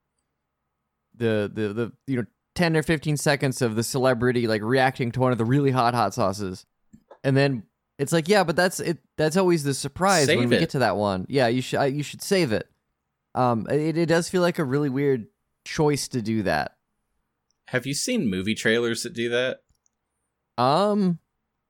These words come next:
Speaker 1: I mean, I've seen movie trailers that you're just like, I feel like you put too much in the movie trailer, if that's what you're talking about.
Speaker 2: No. So if you look up a movie trailer on YouTube, like, this whole last year, this has been a trend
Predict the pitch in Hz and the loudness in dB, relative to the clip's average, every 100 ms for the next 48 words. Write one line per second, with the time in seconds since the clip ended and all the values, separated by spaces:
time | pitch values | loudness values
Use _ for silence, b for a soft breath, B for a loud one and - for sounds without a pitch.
0 | _ _ _ _ _ 143 156 175 156 143 | _ _ _ _ _ 0 2 4 2 0
1 | 180 160 160 151 165 147 135 120 123 113 | 0 2 0 0 2 4 2 2 2 2
2 | 120 113 113 - 127 - 135 131 117 139 | 0 0 -2 -2 -2 0 -2 -2 -6 -8
3 | - 127 117 117 113 101 123 135 - 104 | -6 -2 0 0 -4 -4 -2 -2 -2 -2
4 | 104 107 107 107 - 92 104 101 101 101 | -2 -2 -4 -6 -6 -10 -6 -6 -6 -6
5 | 101 104 107 - _ _ _ _ _ _ | -2 -2 -2 -8 _ _ _ _ _ _
6 | _ _ _ _ 143 135 120 104 - - | _ _ _ _ 0 4 4 4 0 -2
7 | 131 123 123 120 139 202 180 120 107 113 | 0 2 0 -2 0 0 2 2 0 -2
8 | - 120 117 104 95 85 87 - 117 127 | 0 0 0 0 -2 -4 -6 -4 -4 -6
9 | 135 _ _ _ - 101 101 - 156 139 | -14 _ _ _ -4 -4 -4 -2 0 4
10 | 123 - - 104 87 87 101 107 95 - | 4 4 0 0 0 -4 -6 -2 -2 -2
11 | 98 85 73 71 | -2 -2 -4 -8